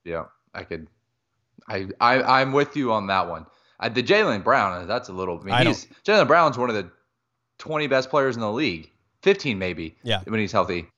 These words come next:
Speaker 1: So
Speaker 2: I, I don't
Speaker 1: that
Speaker 2: see
Speaker 1: comp
Speaker 2: that at
Speaker 1: seems
Speaker 2: all.
Speaker 1: a little heavy for me. Yeah.
Speaker 2: Like, I don't know. I, if you just watch video of both of them, I don't even think they, they play the same style.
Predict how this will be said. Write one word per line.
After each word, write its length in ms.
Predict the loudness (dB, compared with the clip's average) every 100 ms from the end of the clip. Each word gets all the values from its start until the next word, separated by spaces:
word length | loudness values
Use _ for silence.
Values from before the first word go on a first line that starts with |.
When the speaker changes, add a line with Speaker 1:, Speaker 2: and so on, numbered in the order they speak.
| _
Speaker 1:
So 500 | 2 4 6 2 -4 -2
Speaker 2:
I, 120 | 0 0
I 100 | 0
don't 140 | 2
Speaker 1:
that 100 | 0
Speaker 2:
see 60 | 4
Speaker 1:
comp 100 | 4
Speaker 2:
that 120 | 4
at 60 | 2
Speaker 1:
seems 80 | 2
Speaker 2:
all. 120 | 2
Speaker 1:
a 20 |
little 160 | 0 -2
heavy 240 | -4 -4
for 160 | -12 -16
me. 160 | -18 -12
Yeah. 360 | -4 -2 -2 0
Speaker 2:
Like, 260 | 0 0 -8 -20 -20 _ _ _ _ _ _ _ _ _ _ _ _ _
I 100 | -10
don't 100 | -8
know. 260 | -8 -10 -12 -20 -16 -8
I, 40 |
if 280 | -4 -4 -2
you 100 | -2
just 260 | 0 -2
watch 580 | 0 4 4 4 -4 -4 -12 _ _
video 480 | -4 0 2 4 4
of 180 | 0 0
both 240 | 0 2
of 120 | 0 -2
them, 160 | 0
I 60 | 0
don't 120 | 0
even 160 | -4 -4
think 200 | -4 0
they, 260 | 0 -2 -8
they 140 | -8 -8
play 240 | -2 0
the 100 | 0
same 180 | -2 -2
style. 520 | 0 2 0 -4 -20